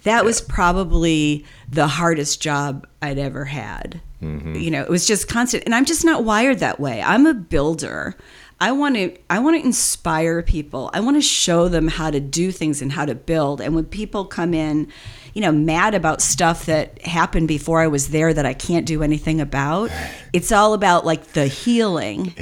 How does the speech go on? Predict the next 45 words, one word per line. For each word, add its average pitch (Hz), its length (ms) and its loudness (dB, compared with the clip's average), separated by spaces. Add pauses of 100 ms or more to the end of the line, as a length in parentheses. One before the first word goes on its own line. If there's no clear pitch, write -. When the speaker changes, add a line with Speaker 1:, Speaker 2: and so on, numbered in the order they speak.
Speaker 1:
you 170 80 0
know? 160 380 2
Speaker 2:
<laughs> - 60 -14 (280)
Speaker 1:
And 202 180 2
it's, 208 300 -4 (200)
again, 226 640 2
it's, - 280 -10
they 247 260 0
deserve 330 580 0
to 180 100 -2
have 143 420 -8
that. - 520 -10
I - 80 -10
mean, 196 120 -4
it 196 100 -10
wasn't 277 400 -4
that 190 160 0
what 190 160 -4
they 170 100 0
were 165 160 -2
asking 165 420 0
for 156 220 -4
was 143 160 -4
unreasonable, 147 840 -2
but 160 200 -4
it - 160 -2
was 165 220 -2
beyond 160 480 2
my 147 140 2
ability 131 720 -4 (760)
to 165 200 2
deliver 143 540 2
Speaker 2:
Right. 143 80 -4
Speaker 1:
day 156 300 2
in 151 120 2
and 143 120 0
day 147 180 -4
out 143 180 -2
and 143 140 -4
keep - 180 -8
my 104 100 -8
sanity. 156 800 -6 (720)
Speaker 2:
Right. 73 500 0
Yeah. 92 340 2
So, - 340 2